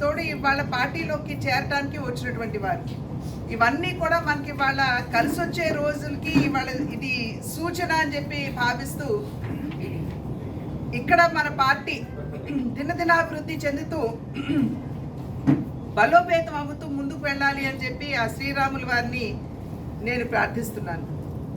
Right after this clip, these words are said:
అయితే ఇందాక మాట్లాడుతున్నటువంటి సందర్భంలో జిల్లా అధ్యక్షుల వారు తెలియజేశారు, మన పార్టీ ఆవిర్భావం నుండి పంతొమ్మిది వందల ఎనభైవ సంవత్సరంలో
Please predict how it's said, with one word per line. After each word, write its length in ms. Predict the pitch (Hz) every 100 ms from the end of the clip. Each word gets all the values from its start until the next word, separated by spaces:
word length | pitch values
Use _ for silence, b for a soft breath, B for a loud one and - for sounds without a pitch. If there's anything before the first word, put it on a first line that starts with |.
| - -
అయితే 160 | 233 311 285
ఇందాక 260 | 277 320 311 277
మాట్లాడుతున్నటువంటి 840 | 277 285 311 302 294 294 285 285 277
సందర్భంలో 480 | 269 269 285 285 285 285
జిల్లా 180 | 247 285 285
అధ్యక్షుల 360 | 294 294 285 277
వారు 160 | 285 277
తెలియజేశారు, 560 | 269 285 277 262 220 196
మన 100 | 214 220
పార్టీ 220 | 240 247 277 247
ఆవిర్భావం 440 | 247 277 262 254 247
నుండి 180 | 233 220 233
పంతొమ్మిది 380 | 226 269 277 277
వందల 220 | 269 254 240 233
ఎనభైవ 320 | 240 277 277 269
సంవత్సరంలో 380 | 240 247 262